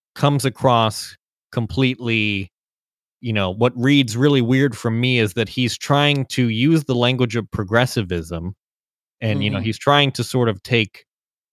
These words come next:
Speaker 1: he's trying to align himself, I think, kind of in the same way as Bernie, um, in a way of sort of, like, saying that he's going to, you know, tackle the system or whatever, when he is a,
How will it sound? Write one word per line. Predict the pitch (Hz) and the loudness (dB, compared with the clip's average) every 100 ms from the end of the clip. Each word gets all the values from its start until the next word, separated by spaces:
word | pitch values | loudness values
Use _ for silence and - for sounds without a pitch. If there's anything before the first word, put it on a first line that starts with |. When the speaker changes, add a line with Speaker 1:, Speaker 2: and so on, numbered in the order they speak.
| _ _ _ _ | _ _ _ _
Speaker 1:
he's | 143 - | -2 2
trying | 254 | 2
to | 214 135 | 4 4
align | 131 127 135 143 | 4 2 2 2
himself, | 117 - 117 101 | -2 -2 -2 -2
I | 117 | -4
think, | 107 131 - | -4 -4 -2
kind | 117 117 | 0 0
of | 107 | -2
in | 117 104 | -4 -6
the | |
same | 95 123 110 | -4 -2 -2
way | 104 101 | -2 -2
as | 92 87 | -2 -2
Bernie, | - 123 107 87 - _ _ _ _ | -2 0 0 -4 -10 _ _ _ _
um, | 113 98 95 92 - _ | -2 0 0 -4 -12 _
in | 117 | -2
a | 104 | 2
way | 107 | 4
of | 101 | 4
sort | - 117 101 | 2 2 2
of, | 90 - | 0 -2
like, | 113 95 | -2 -2
saying | - 113 101 | 0 0 2
that | 95 | 0
he's | 92 | -2
going | - 110 98 | -2 -2 -2
to, | 95 101 90 90 - | -2 -2 -2 -4 -4
you | 107 | -2
know, | 90 87 | -2 -4
tackle | - 123 - 107 | -4 -2 0 0
the | 98 | 0
system | - 123 - 104 | 0 -2 0 -2
or | 95 | 0
whatever, | 95 90 92 | 0 -2 -2
when | 95 113 | -2 -2
he | 107 123 123 | 0 0 2
is | 110 | 0
a, | 104 | -2